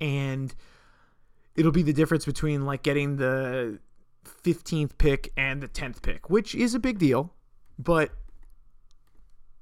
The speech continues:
this team is super young, as I said, and if, if all of the draft experts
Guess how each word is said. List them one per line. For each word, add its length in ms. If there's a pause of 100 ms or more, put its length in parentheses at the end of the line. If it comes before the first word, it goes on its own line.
(260)
this 220
team 220
is 100
super 300
young, 280
as 220
I 80
said, 380 (260)
and 500 (680)
if, 300 (100)
if 380 (420)
all 340
of 100
the 60
draft 360
experts 680